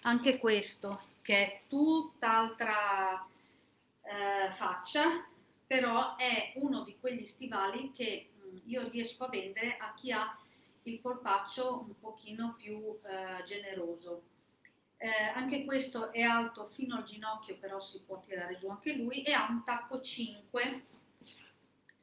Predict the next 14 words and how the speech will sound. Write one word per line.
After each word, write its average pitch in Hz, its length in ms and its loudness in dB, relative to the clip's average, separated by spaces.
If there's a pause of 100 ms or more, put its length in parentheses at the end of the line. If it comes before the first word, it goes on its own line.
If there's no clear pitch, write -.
(240)
comodissimo, 214 760 -2
anche 185 220 -4
por-, 185 220 -10 (280)
portato 180 540 -4
così 180 320 -12
da 180 160 -2
giorno. 151 640 -6 (920)
Ok, 208 640 2
quindi 208 600 6 (380)
vediamo, 208 480 4
siamo 285 300 8
arrivati 220 520 8
alla 202 180 4
fine. 196 640 2